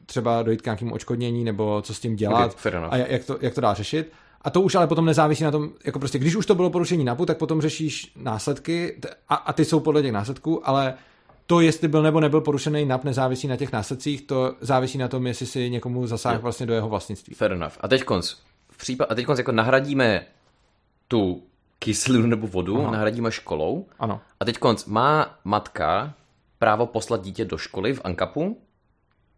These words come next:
Speaker 1: No, jako j-, j-, jo, pokud, nebo takhle. V Ankapu ještě navíc to máš tak, že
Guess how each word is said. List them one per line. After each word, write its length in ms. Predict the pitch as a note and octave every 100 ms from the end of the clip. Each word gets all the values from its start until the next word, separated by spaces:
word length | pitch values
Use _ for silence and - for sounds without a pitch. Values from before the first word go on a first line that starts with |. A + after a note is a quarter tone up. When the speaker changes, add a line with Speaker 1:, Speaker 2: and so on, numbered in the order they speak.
| _ _ _ _ -
Speaker 1:
No, 520 | A#2 A2 G#2+ G#2 G#2 _ _ _ _ -
jako 260 | A2 A#2 A2
j-, 200 | A2 -
j-, 100 | G#2+ - - _
jo, 280 | - A2 A#2+ D#3 -
pokud, 460 | C3+ B2+ B2+ B2+ C#3+
nebo 160 | C3+
takhle. 220 | A#2+ - - _ _ _ _ _
V 60 | -
Ankapu 380 | D3 D3 D#3+ E3
ještě 200 | C#3 E3
navíc 400 | B2+ A2 C#3+ -
to 80 | C3+
máš 200 | C3+ -
tak, 240 | A2 A#2+
že 440 | A2 B2+ A#2 A2+